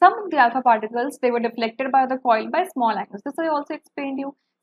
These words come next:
Some they were deflected by a very small angle, say here,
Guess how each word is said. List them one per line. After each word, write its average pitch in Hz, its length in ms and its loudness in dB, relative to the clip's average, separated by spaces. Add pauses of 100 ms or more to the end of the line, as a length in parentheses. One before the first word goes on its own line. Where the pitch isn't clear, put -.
Some 302 200 4
they 311 300 -2
were 311 120 0
deflected 294 580 -4
by 233 140 6
a 233 80 -2
very 247 260 -2
small 247 300 0
angle, 240 300 -4
say 240 220 -4
here, 226 420 0